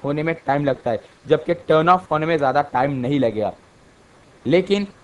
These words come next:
ज़्यादातर आप उसे शट डाउन ही कीजिए, क्योंकि आपने directly turn off कर दिया तो हो सकता है कि वो मशीन आगे चल के problem create करे।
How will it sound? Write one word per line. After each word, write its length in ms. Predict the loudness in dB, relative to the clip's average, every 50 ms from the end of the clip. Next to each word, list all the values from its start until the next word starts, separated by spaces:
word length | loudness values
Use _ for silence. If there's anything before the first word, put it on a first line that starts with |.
| _ -4
ज़्यादातर 360 | 2 4 4 4 4 2 0 0
आप 140 | 0 0
उसे 120 | -4 -8 -8
शट 240 | -6 -6 -8 -4 -4
डाउन 180 | -4 -4 -4
ही 60 | -4
कीजिए, 300 | -6 -8 -12 -12 -12 -14 -16 -16 _ _ _ _ _ _ _ _ _ _ _ _ _ _ _ _ _ _ _ -16
क्योंकि 140 | -4 0 0
आपने 220 | 0 2 0 -2
directly 400 | 0 2 2 2 2 0 -2 -4 -6
turn 260 | -2 -2 0 2 2
off 180 | 2 0 0 2
कर 140 | 4 4 4
दिया 240 | 4 4 2 2 2 -2 -10 _ _ _ _ _ _
तो 60 | -6
हो 160 | 0 0 2 2
सकता 320 | 2 2 0 2 4 4
है 180 | 4 4 2 -2 -8 _ _ _
कि 100 | -8 -6
वो 200 | 0 2 2 4
मशीन 340 | 4 2 0 -2 -6 -10 -12 -4 0 2
आगे 280 | 2 2 2 2 -2
चल 180 | 0 0 -2 -2
के 140 | 0 -2 -4
problem 420 | 0 2 2 2 4 2 0 -2
create 360 | -4 -4 -4 -2 -2 -2 -2
करे। 220 | -6 -6 -6 -6